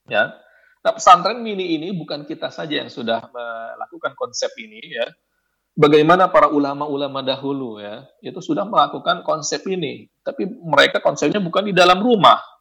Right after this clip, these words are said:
bahkan di dalam penjara, saya katakan, ya. Bagaimana Imam Hambal,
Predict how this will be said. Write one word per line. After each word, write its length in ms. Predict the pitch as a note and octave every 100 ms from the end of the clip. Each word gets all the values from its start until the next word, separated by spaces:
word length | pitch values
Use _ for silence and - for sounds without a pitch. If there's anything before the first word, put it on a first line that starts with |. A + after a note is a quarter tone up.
| -
bahkan 240 | - A3
di 80 | A3
dalam 240 | G3+ G3+
penjara, 560 | A3 G3+ A#3+ A#3 C3 - -
saya 160 | A#2+
katakan, 480 | A#2+ A2+ A#2 A2+ A2
ya. 160 | B2+ G3 _ _ _ _ -
Bagaimana 560 | C3+ B2 B2 C#3 C3+
Imam 240 | C3+ A#2+ A#2
Hambal, 720 | A#2 A#2+ A2+ A2 G#2+ G2+